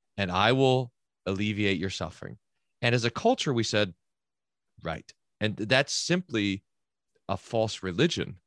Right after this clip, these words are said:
But, but, but, but we're trusting the promise of science to deliver us from suffering. And as you've pointed out, not only has that promise never been kept, but it's been demonstrated over and over to be a lie.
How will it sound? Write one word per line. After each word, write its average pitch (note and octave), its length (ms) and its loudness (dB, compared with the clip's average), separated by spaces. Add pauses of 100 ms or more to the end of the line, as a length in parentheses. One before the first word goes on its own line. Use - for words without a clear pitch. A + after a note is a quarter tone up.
(140)
But, - 180 -10
but, B2 180 0
but, C3+ 240 2 (340)
but A#2 140 2
we're C3 120 4
trusting B2 680 2
the F#2+ 100 0
promise E3+ 540 4
of - 80 -8
science A2 440 2
to G#2 120 -2
deliver A2 500 2
us - 360 0 (600)
from F#2+ 300 -2
suffering. F2 640 -2 (520)
And A2+ 440 4 (140)
as A2+ 240 2
you've D#3 200 2
pointed A2+ 260 0
out, A#2+ 280 4 (600)
not C#3+ 240 2
only E3+ 180 2
has G2 140 0
that G2+ 200 -2
promise G2 500 -2 (100)
never B2 440 4
been G#2+ 220 2
kept, - 600 -4 (760)
but A#2+ 320 2 (420)
it's - 240 -2 (100)
been C3 300 4 (240)
demonstrated B2+ 640 2
over C3 220 2
and A2 100 2
over E3 180 2
to A#2 60 -2
be A2+ 120 0
a G2+ 80 2
lie. A2+ 500 -6